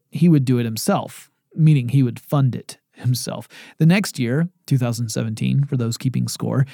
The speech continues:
he announced he was backing a startup called Neuralink, which would attempt to bring this dream to life. Musk said at the time that one of the biggest challenges was around bandwidth,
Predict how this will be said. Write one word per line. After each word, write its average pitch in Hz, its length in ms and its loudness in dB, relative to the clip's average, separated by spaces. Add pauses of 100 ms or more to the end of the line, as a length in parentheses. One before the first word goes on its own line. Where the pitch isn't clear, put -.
(160)
he 165 100 4
announced 175 380 4
he 175 80 2
was 160 180 4
backing 151 480 0
a 147 140 -4
startup 147 480 -2
called 131 340 -2
Neuralink, 160 680 0 (320)
which 127 200 -2
would 131 160 0
attempt 131 440 -4
to 147 80 0
bring 123 340 -2
this 123 220 -2
dream 131 480 0
to 127 100 -2
life. 156 400 -2 (400)
Musk 180 300 2
said 175 260 0
at 160 120 -4
the 156 80 -6
time 151 300 2
that 151 140 0
one 151 160 0
of 147 80 2
the 139 80 0
biggest 247 280 0
challenges 180 540 2
was 147 220 2
around 127 360 0
bandwidth, 147 600 -2